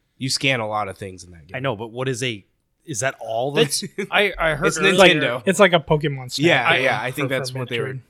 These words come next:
Speaker 3: I heard, I was listening to a, uh, Last Stand podcast, Sacred Symbols, and,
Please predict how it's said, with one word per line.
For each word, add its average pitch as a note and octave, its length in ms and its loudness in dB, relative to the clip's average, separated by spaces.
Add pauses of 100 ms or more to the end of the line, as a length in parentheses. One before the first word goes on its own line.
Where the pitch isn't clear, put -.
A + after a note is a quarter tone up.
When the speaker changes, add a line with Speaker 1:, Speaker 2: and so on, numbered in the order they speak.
(300)
Speaker 3:
I D3 100 -4
heard, D3 300 -8
I D3 80 -6
was B2+ 160 -10
listening C3+ 280 -10
to B2 160 -12
a, G#2+ 80 -12 (200)
uh, F#2+ 200 -14 (220)
Last B2+ 280 -8
Stand A2+ 440 -16 (420)
podcast, G2 460 -12
Sacred - 320 -12
Symbols, F#2+ 400 -18
and, F#2 120 -20